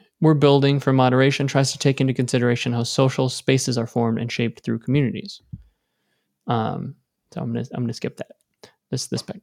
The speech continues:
Okay. Why build a public commons? Uh, you know, there's, there's a short message about,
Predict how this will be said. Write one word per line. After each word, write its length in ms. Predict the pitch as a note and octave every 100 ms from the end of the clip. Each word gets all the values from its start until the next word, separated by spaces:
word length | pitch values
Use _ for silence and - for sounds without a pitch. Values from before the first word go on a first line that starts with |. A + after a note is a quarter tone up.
| -
Okay. 180 | C3 - - - _
Why 300 | C#3 E3+ A3+
build 260 | F3+ F3+
a 80 | D#3+
public 600 | C#3 - F#3 D#3 C#3 -
commons? 640 | - F#3 C3+ - - - - _ _ _ _ _ _ _ _ _ _ _ _ _ _ _ _ _ _ _ - - _ -
Uh, 540 | B2+ A#2 A#2 A2 G2+ - _ _ _ _ _ _ _
you 200 | C#3 D3
know, 380 | B2+ A#2 A#2 C#3+ _
there's, 460 | - - C3+ C3 A#2+
there's 160 | A#2+ A#2
a 80 | A2
short 280 | - A#2+
message 340 | A2+ A2+ - A#2
about, 240 | A2+ A2+